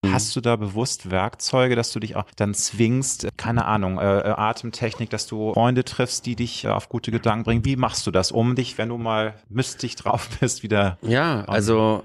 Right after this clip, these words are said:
Speaker 2: auf Spur
Speaker 1: ähm,
Speaker 2: zu bringen? <laughs>
Speaker 1: ich bin eigentlich selten wirklich schlecht drauf
Speaker 2: Mhm.
Speaker 1: oder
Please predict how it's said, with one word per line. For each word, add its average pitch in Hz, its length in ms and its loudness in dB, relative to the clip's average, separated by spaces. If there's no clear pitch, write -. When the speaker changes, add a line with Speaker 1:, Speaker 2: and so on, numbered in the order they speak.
Speaker 2:
auf 104 160 0
Spur 110 220 4
Speaker 1:
ähm, 110 60 0
Speaker 2:
zu 107 160 0
bringen? 92 240 4
<laughs> - 520 -6
Speaker 1:
ich - 180 -12
bin 117 280 4
eigentlich 107 520 0
selten 107 760 0
wirklich 101 240 -6
schlecht - 600 -2
drauf 120 340 -4
Speaker 2:
Mhm. 95 140 2
Speaker 1:
oder 90 480 2